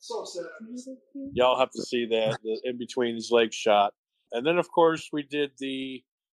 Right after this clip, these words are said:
Speaker 2: after interviews of Leland and Brianna's victory. They got presented their trophies,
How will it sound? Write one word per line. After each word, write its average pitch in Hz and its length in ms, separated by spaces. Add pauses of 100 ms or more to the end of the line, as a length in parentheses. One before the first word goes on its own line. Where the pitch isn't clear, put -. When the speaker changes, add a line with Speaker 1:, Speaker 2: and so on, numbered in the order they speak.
Speaker 2:
after 180 580
interviews 123 920
of 113 240
Leland 131 400
and 123 120
Brianna's 123 600
victory. 120 600
They 117 120
got 120 240
presented 123 420
their 117 160
trophies, 127 720